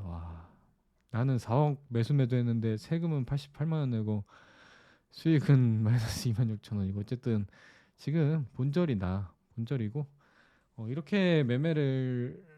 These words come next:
열심히 할 생각이에요. 그리고 지금 퇴근하고 와서 씻고 이런 식으로 내가 오늘 하루 매매했던 거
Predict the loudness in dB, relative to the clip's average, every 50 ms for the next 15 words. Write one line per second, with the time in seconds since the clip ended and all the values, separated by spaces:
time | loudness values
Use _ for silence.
0 | -10 -6 -4 -4 -4 -4 -4 -2 -2 -2 -2 -2 -2 -2 -4 -4 -8 -12 _ _
1 | _ _ _ _ _ _ _ _ _ _ _ _ _ _ -2 -2 -2 -2 -2 -2
2 | 0 0 0 0 0 0 0 0 -2 -2 -4 -4 -4 -4 -4 -4 -4 -4 -4 -4
3 | -4 -4 -4 -2 -2 0 0 0 0 0 0 0 0 -2 -2 -4 -4 -4 -6 -10
4 | -8 -6 -6 -4 -2 -2 0 -2 -2 -4 -8 _ -8 -4 -4 -2 -2 -2 -4 -2
5 | -2 -2 -2 0 -2 -2 -2 -4 -6 -8 -12 _ _ _ _ _ _ _ _ _
6 | _ _ -10 -6 -4 -2 -2 -2 -2 -2 -2 -4 -4 -4 -4 -4 -4 -2 -2 -4
7 | -4 -6 -6 -8 -6 -4 -4 -6 -6 -8